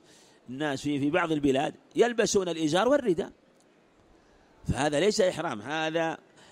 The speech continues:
هيئة الإحرام، وهو التجرد من الثياب المحيطة بالبدن، سيأتينا إن شاء الله.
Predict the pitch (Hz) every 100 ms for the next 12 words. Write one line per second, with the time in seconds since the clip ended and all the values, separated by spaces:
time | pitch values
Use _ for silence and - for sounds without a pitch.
0 | - 175 233 175 160 147 127 147 117 90
1 | 151 170 165 156 165 202 180 220 214 _
2 | _ _ _ 135 170 170 - 165 185 208
3 | 214 202 - _ _ _ - 180 175 160
4 | 104 220 226 170 151 151 185 202 214 233
5 | 226 214 147 131 123 107 95